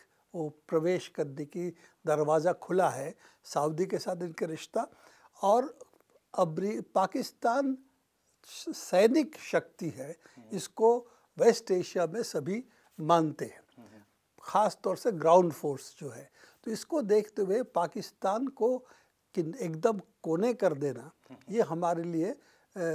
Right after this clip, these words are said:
Speaker 1: कूटनीतिक रूप में सफल नहीं होगा। अगर ये हम सोचते हैं कि डंडे के बल पे पाकिस्तान को झुका देंगे,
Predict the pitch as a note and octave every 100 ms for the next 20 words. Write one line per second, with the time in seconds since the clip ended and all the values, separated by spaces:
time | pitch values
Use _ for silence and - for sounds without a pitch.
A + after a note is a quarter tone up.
0 | D#3 - _ - C4 G3+ G3+ F#3+ G3 F3
1 | E3 F3 - D3 D#3 G#3 _ _ - F3
2 | - B3 A3 F3+ D#3 E3+ C#3 C#3 B2+ -
3 | _ - - _ _ - - G3+ B3+ C4
4 | - _ _ - D#3 A#3+ G3 A#3+ - F#3
5 | F#3+ - - F3 G3 A3 A#3+ F#3+ D#3 D#3
6 | F3+ A3+ A3+ A#3+ G3+ C3+ E3+ F3 - B2+
7 | - _ _ _ _ - E3 D#3+ F#3+ -
8 | G#3+ G#3 G#3 D3 B2+ G3+ G3+ G3+ G#3 F#3+
9 | G3+